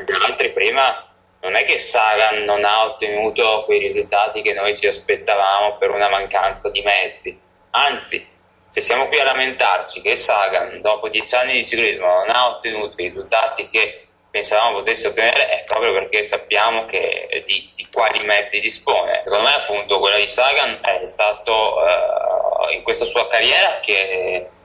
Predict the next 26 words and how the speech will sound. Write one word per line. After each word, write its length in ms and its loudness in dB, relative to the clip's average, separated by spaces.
le 200 0
vittorie, 600 2
se 120 2
andiamo 160 4
a 60 4
vedere 240 4
il 40 -10
palmarès, 680 0
ci 160 -4
sono, 580 0
cioè 120 0
ha 40 2
vinto 320 0
tre 180 0
mondiali. 600 0
Poi 140 0
andiamo 260 -2
a 40 4
vedere, 320 2
eh, 380 2
un 80 0
attimino 440 -2
nel 220 0
dettaglio, 580 0
in 60 2
realtà 580 0